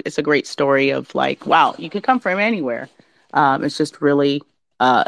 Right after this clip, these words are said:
your, your, your, your location is not necessarily the thing that limits you. It's more of your, the mindset,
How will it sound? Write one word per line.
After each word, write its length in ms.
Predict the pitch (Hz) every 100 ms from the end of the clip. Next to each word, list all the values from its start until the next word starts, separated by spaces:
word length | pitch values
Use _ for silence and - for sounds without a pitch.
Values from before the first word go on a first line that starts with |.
| -
your, 200 | 143 143
your, 340 | 165 160 143 -
your, 380 | 160 147 143 139 - _ _
your 140 | 170
location 920 | 170 160 - 240 254 - 139 123 127 - -
is 180 | 135
not 240 | - 127 - _ _
necessarily 840 | 156 143 135 - 135 131 131 123 -
the 100 | 139
thing 220 | - 151
that 160 | 131 -
limits 360 | 135 131 -
you. 160 | - 123
It's 180 | - -
more 240 | 147 143
of 140 | 135 -
your, 400 | 147 139 135 - - -
the 320 | - - - 147
mindset, 600 | 147 151 151 - 127